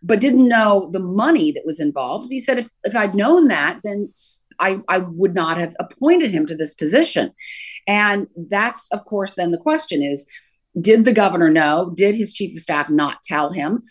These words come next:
Uh, is that a crime in and of itself? And, and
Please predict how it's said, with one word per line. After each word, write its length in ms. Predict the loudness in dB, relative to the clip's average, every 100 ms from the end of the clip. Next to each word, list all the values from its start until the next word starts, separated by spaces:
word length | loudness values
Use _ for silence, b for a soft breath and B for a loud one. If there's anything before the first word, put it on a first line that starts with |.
| b b -4
Uh, 140 | 0
is 200 | 2 2
that 320 | 0 0 -2 -6
a 40 | -16
crime 460 | -10 -4 -2 0
in 140 | -2 -2
and 100 | -4
of 100 | -6
itself? 600 | -8 -4 -2 -4 -6 -8
And, 200 | -8 -4
and 220 | -4 -4